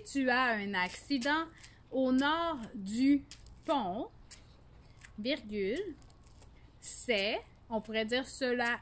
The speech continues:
est, alors c'est C apostrophe E S T. C'est que ta voiture a,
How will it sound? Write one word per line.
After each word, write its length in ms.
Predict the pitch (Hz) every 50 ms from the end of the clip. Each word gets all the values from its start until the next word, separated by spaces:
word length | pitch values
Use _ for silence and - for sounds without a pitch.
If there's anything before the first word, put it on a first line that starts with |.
| - -
est, 220 | 208 202 214 269
alors 320 | 359 339 247 208 180 202 202
c'est 160 | - 226 214
C 300 | - - - - 269 247
apostrophe 580 | 220 214 - 220 196 - - - 240 233 - 233
E 20 |
S 360 | 214 208 202 202 202 - - -
T. 180 | 220 175 - - - - - - - - - - - -
C'est 440 | - - - - 269 240 240 262 359 466 - - - - - - - -
que 460 | - 294 302 254 233 208 202 214 240 320 415 - - - - - - - - - - - - - - - - - - -
ta 360 | - 302 262 247 240 240 240 - - - - - -
voiture 1200 | 254 214 202 220 233 254 285 349 415 - - - - - 254 240 226 226 240 262 311 359 381 381 370 370 392 392 392 381 - - - - - - - - - - - - - - - - - - 240
a, 280 | 247 226 233 254 330